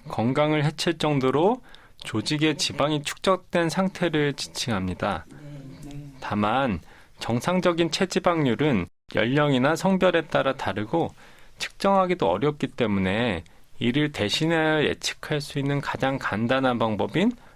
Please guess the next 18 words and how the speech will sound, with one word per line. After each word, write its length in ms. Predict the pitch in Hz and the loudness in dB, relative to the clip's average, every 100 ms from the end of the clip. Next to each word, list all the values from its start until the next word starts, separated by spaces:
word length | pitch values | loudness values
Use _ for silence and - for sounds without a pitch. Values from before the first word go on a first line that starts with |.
| - | -6
아까 260 | 104 160 | 0 2
말씀드린 600 | 135 120 131 127 127 131 | 2 2 0 -2 0 -2
체질량 580 | - 202 202 196 190 175 | 0 -2 0 2 2 2
지수를 460 | 151 104 - 131 131 | -2 -4 -2 0 2
이용하여 460 | 107 107 110 110 98 | 2 2 0 0 -2
비만을 440 | 107 107 107 104 | 0 2 2 0
정의하게 520 | - 95 104 101 101 | -2 -2 0 -2 -2
되는데요. 760 | 98 92 87 90 87 135 160 95 - - - - - - | -4 -4 -4 -4 -2 0 -2 -4 -10 -20 -20 -20 -20 -12
우리나라의 640 | 104 110 156 170 165 165 151 | -4 0 2 2 2 2 2
경우에는 640 | 131 123 110 107 151 233 - - - - | 4 4 4 2 2 0 -2 -16 -18 -6
병적 540 | 104 123 - 160 - | -4 -2 0 0 0
비만은 800 | 135 127 123 123 127 147 180 240 - | 0 2 2 0 -2 0 0 0 -4
체질량 520 | - 175 170 175 170 156 | -6 -4 0 0 0 0
지수 560 | 147 135 - 175 190 226 | -4 -8 -6 0 0 -2
삼십 520 | - - 170 160 170 156 | -8 -6 -4 -2 -2 -4
이상으로 580 | 110 - 135 127 123 135 | -4 -2 -2 0 -2 -2
정의하고 640 | - 98 107 101 104 135 | -4 -2 -2 -2 -4 -4
있습니다. 680 | 135 - 120 98 80 95 92 | -4 -4 -6 -6 -6 -8 -8